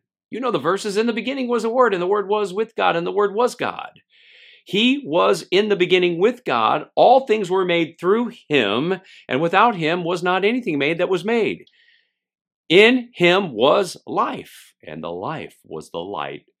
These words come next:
of men." John one, verses one through four. Go back and read it.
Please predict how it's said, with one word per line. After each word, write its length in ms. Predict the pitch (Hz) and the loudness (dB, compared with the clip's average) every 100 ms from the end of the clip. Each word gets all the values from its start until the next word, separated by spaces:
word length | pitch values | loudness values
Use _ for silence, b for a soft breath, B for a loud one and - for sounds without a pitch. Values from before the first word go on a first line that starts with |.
| _ _ | _ _
of 100 | - | -20
men." 300 | 113 139 131 _ _ _ _ - | -16 -14 -16 _ _ _ _ -16
John 260 | 135 127 | -12 -12
one, 300 | 117 139 95 _ _ _ _ _ _ _ | -12 -12 -14 _ _ _ _ _ _ _
verses 240 | 113 117 110 | -12 -10 -12
one 140 | 113 | -14
through 140 | - | -14
four. 180 | - - | -14 -14
Go 160 | - - | -12 -12
back 160 | 131 | -12
and 100 | 127 | -14
read 160 | 131 | -16
it. 80 | - | -18